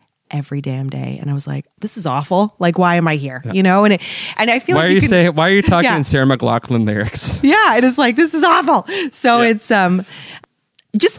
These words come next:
Speaker 1: like, be realistic. It's gonna be rough.
Speaker 2: Right.
Speaker 1: It's not gonna be all roses and sunshine. Have things for yourself to do.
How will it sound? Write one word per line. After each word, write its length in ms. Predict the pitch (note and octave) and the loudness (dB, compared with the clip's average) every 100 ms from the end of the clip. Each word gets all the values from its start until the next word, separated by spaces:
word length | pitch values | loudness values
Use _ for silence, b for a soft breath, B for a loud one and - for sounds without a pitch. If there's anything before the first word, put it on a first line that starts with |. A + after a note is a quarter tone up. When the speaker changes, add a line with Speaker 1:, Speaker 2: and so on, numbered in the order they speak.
| A#4+ | 0
Speaker 1:
like, 140 | F#3 | 0
be 160 | F#3+ C#4+ | 2 4
realistic. 720 | C#4+ F4 D#4+ E3 E3+ - D3+ | 4 4 4 4 2 -2 -4
It's 120 | D#3+ | -4
gonna 300 | - F3+ G#3+ | -2 -2 0
be 160 | A3+ B3+ | 2 2
rough. 480 | E3+ A#2+ B2+ - - - | 2 -2 -6 -12 -18 -6
Speaker 2:
Right. 140 | A#2+ | -2
Speaker 1:
It's 120 | E3+ F3 | -2 0
not 280 | E3 D3+ | 0 0
gonna 140 | G#3 G3 | 0 0
be 80 | F#3+ | 2
all 100 | E3+ | 2
roses 360 | D#3 D3 D3+ | 0 0 -2
and 80 | D#3 | 0
sunshine. 440 | D3 C#3+ C#3+ B2+ D3 | 0 -2 -2 -2 -4
Have 400 | - C#3+ F#3 - | -6 -2 -2 0
things 260 | F#3+ G3 | 0 0
for 80 | F#3 | -2
yourself 400 | E3+ - D3+ - | -4 -2 -4 -4
to 80 | D#3 | -6
do. 400 | D3 C3+ C3+ | -2 0 0